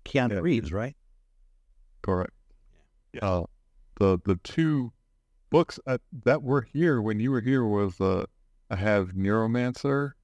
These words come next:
Speaker 1: That's it.
Speaker 2: and, and the other one, I can find it,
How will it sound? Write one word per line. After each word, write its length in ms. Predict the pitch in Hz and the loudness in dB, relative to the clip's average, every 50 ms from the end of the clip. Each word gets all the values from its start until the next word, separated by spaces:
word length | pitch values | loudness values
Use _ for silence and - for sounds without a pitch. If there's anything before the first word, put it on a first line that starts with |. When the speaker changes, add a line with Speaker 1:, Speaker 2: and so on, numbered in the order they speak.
| _ _ _ _ _ _ _ _ _ _ _ _ _ _ _ _ _ - | _ _ _ _ _ _ _ _ _ _ _ _ _ _ _ _ _ -6
Speaker 1:
That's 120 | - 101 98 | -4 -2 0
it. 60 | 92 | 0
Speaker 2:
and, 560 | 98 98 95 92 92 90 90 90 90 92 87 _ _ _ _ _ _ _ _ _ _ _ _ _ _ _ _ _ _ _ _ _ _ _ _ _ - | 0 0 0 0 0 0 -2 -2 -4 -6 -8 _ _ _ _ _ _ _ _ _ _ _ _ _ _ _ _ _ _ _ _ _ _ _ _ _ -10
and 520 | - 98 95 90 90 90 90 87 87 85 87 | -4 -2 -2 0 0 0 0 0 0 0 -2
the 100 | 87 - - | -4 -6 -2
other 220 | 113 110 110 113 104 | -2 0 2 2 2
one, 920 | 101 104 104 104 101 101 101 101 101 101 101 101 101 101 101 98 98 95 - _ _ _ _ _ _ _ _ _ _ - - - | 4 2 2 2 2 0 0 0 0 0 0 0 0 -2 -2 -4 -6 -8 -14 _ _ _ _ _ _ _ _ _ _ -20 -8 -6
I 120 | 95 90 | -6 -6
can 200 | - - 92 78 - - | -6 -8 -12 -12 -14 -4
find 400 | - 90 90 107 107 90 85 87 | 0 0 2 2 2 0 -2 -2
it, 500 | - - - - - - - - - - | -4 -6 -6 -8 -10 -10 -14 -14 -14 -16